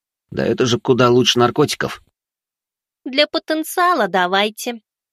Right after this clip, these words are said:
Speaker 1: Киваю.
Speaker 2: Штук тридцать на пробу.
Speaker 1: Хорошо.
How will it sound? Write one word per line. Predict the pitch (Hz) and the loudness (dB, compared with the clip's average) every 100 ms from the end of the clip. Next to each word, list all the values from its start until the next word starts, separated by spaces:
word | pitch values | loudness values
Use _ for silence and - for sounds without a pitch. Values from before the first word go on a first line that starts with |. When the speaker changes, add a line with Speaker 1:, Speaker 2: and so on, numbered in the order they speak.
| _ _ - | _ _ -4
Speaker 1:
Киваю. | 107 90 67 67 - _ _ _ _ _ _ _ | 0 0 0 -2 -6 _ _ _ _ _ _ _
Speaker 2:
Штук | - - 381 - | -16 -4 -4 -2
тридцать | 381 285 - 196 - | -2 0 -2 -4 -2
на | 202 | -2
пробу. | - 190 170 175 175 _ _ _ | 0 0 0 -4 -6 _ _ _
Speaker 1:
Хорошо. | - 69 67 69 80 85 | -6 -4 -2 -2 0 0